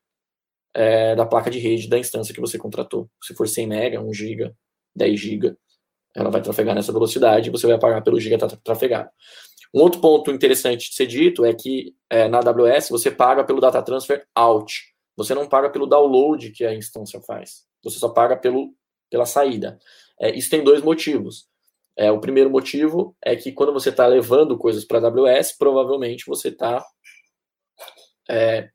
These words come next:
armazenando as coisas lá, logo você paga pelo armazenamento. Por exemplo, espaço em disco você paga por giga também. É, agora, quando você tá mandando o tráfego pra fora,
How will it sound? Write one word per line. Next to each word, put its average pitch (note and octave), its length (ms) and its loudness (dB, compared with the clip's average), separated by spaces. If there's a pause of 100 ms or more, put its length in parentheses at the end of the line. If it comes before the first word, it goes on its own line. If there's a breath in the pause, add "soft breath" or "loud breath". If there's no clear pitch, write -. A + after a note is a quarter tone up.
armazenando B2+ 560 2
as B2 80 -4
coisas A#2+ 260 0
lá, B2+ 320 2 (600)
logo A#2+ 460 2
você C#3 260 -4
paga A#2 340 -2
pelo B2 220 -2
armazenamento. B2 680 -4 (600)
Por A2 100 -4
exemplo, A2 420 -8 (100)
espaço - 360 -2
em A#2 80 -4
disco A#2 320 -6
você - 120 0
paga A2+ 220 0
por A#2+ 140 -4
giga A#2 240 0
também. A#2 380 -2 (760 loud breath)
É, A2 600 4
agora, A#2+ 680 4 (680)
quando D#3 260 0
você C3+ 560 2 (1800)
tá A#2+ 220 2
mandando B2+ 340 0
o D3 40 -2
tráfego B2 360 0
pra A#2 140 2
fora, B2+ 580 2